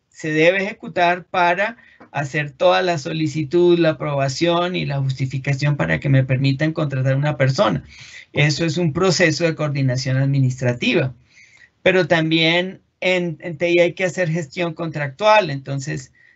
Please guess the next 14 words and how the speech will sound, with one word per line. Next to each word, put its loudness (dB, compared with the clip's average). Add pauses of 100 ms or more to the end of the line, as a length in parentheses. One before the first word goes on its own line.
(120)
también -2
voy 2
a 4
tener -2
que -2
tener -4
personas 0
asignadas -2 (260)
a 2
estos -4
procesos, 2
como -10
por -10
ejemplo, -4